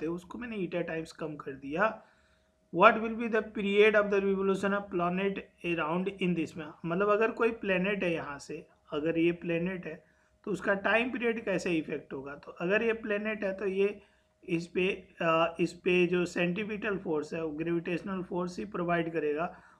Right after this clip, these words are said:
और इसका time period t होगा। तो ये time period हमें पहले से रटा हुआ हम लोगों को, इसकी value होती है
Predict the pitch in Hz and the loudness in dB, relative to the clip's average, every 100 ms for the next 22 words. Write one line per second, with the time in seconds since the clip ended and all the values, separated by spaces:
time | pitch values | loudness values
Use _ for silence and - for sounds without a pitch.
0 | - 180 175 175 233 208 190 196 196 185 | -4 0 2 2 0 2 0 0 -2 0
1 | 180 180 170 151 139 139 143 - _ _ | 0 0 -2 0 -2 -6 -12 -20 _ _
2 | - 180 185 214 208 214 208 214 214 220 | -2 2 4 6 4 4 2 2 2 -2
3 | 220 180 190 196 196 175 160 175 170 160 | -2 0 0 0 -2 -2 0 2 2 2
4 | 151 147 143 139 175 175 175 - 202 190 | -2 -6 -8 -8 -10 -8 -8 -6 -4 0
5 | 180 190 208 175 170 165 160 151 175 | 0 0 0 0 0 0 0 0 -2